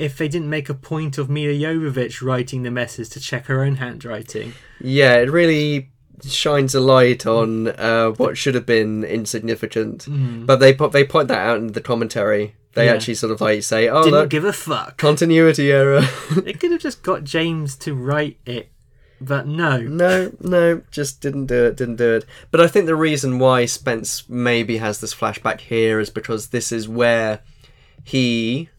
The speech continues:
Speaker 2: as is revealed in his flashback, stole the T-virus
Speaker 1: Mm.
Speaker 2: and the T-virus remedy,
Speaker 1: Mm.
Speaker 2: uh, and unleashed the outbreak himself. So
Speaker 1: Mm.
Speaker 2: he was the person at the start of the film. So he tries, he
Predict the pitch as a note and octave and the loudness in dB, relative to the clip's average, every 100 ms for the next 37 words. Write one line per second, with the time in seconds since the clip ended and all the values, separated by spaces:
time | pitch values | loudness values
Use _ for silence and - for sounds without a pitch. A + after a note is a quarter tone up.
0 | - D3 - _ G2+ G#2 A2 G#2+ A2+ A2+ | -20 -20 -20 _ -6 -4 -6 -4 -2 0
1 | A#2+ A#2 A2+ A2+ A2 - B2 A2+ - A2+ | 0 0 0 -2 -2 -2 -2 -2 -4 -4
2 | A#2 - - - C3 C3 A#2+ A#2 A2 B2 | -4 -4 -6 2 4 6 4 -2 -4 -8
3 | A2+ - A#2 A2+ A2 A2 A2 A#2+ - - | -8 -4 -4 -2 -2 0 0 -2 -4 -4
4 | A#2 A#2+ B2+ A2+ G#2 A#2 A#2 A2+ A#2 A#2 | 0 0 0 -4 -8 -6 -6 -4 -2 -2
5 | A#2+ - - - B2 A2+ A2 A2 G2 C3+ | -4 -6 -10 -4 0 0 0 -4 -4 -6
6 | C3+ C3+ C#3+ F#3+ B2 A2+ - A2+ A2 A2+ | -8 -6 -6 -4 -8 -8 -4 0 2 2
7 | G#2 A2 A2 A2 - A2+ A2+ A#2+ - - | 0 -2 -2 -2 -4 -4 -2 -2 -4 -10
8 | - _ A#2 A2 G#2 G2+ - A2+ - F#2 | -14 _ -4 -2 -2 -4 -2 -2 -2 -4
9 | E2 G#2 - - - A#2 G#2 - G#2+ F2+ | -4 -4 -10 -18 -8 -8 -4 0 0 0
10 | A#2 - _ _ - - C3 C3 A#2+ A2+ | -6 -14 _ _ -20 -12 -6 -2 0 0
11 | A2 - A#2+ A2 - G#2 - G#2 - G2+ | -2 -4 -2 -2 -4 -8 -6 -6 -6 -8
12 | - A2 A2 - G#2 A2 A#2+ G#2+ G#2+ G#2+ | -4 -2 -2 -4 -8 -4 0 0 0 -4
13 | A2 - - - _ - E3+ D#3+ G#3+ - | -10 -14 -20 -20 _ 4 6 6 2 2
14 | F#3+ F#3 F3 - F3+ | 4 4 0 -2 -4